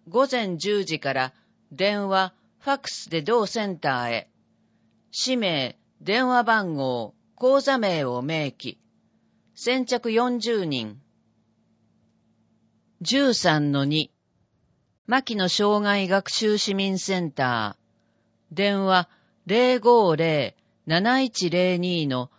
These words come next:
三一三七。ファックス、八五一の二五六六。郵便番号、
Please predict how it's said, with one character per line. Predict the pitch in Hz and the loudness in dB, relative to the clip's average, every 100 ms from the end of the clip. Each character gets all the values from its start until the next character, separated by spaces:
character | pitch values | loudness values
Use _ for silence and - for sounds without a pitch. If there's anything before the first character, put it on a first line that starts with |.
| _ - | _ -10
三 | - 226 254 254 | 0 2 2 -2
一 | 240 - | -4 -6
三 | - 170 165 165 | -4 -2 -2 -2
七。 | 156 135 101 _ _ _ _ _ _ _ _ | -2 -2 -2 _ _ _ _ _ _ _ _
フ | 233 | 0
ァ | |
ッ | 233 | 0
ク | 180 | -2
ス、 | - 151 139 _ _ _ _ | -4 -6 -8 _ _ _ _
八 | 190 285 277 | -2 0 -2
五 | 254 262 196 | 4 4 6
一 | 151 139 180 | 2 -2 -4
の | 156 135 - _ _ | -2 -2 -6 _ _
二 | 180 254 262 | 0 2 2
五 | 220 240 202 147 | 4 6 6 2
六 | 147 175 | 0 0
六。 | 160 151 - 110 _ _ _ _ _ _ _ _ _ - | -2 -2 -6 -12 _ _ _ _ _ _ _ _ _ -4
郵 | 220 269 | 2 2
便 | 262 254 233 | 2 0 2
番 | 233 196 | 2 2
号、 | 139 135 120 | 0 0 -2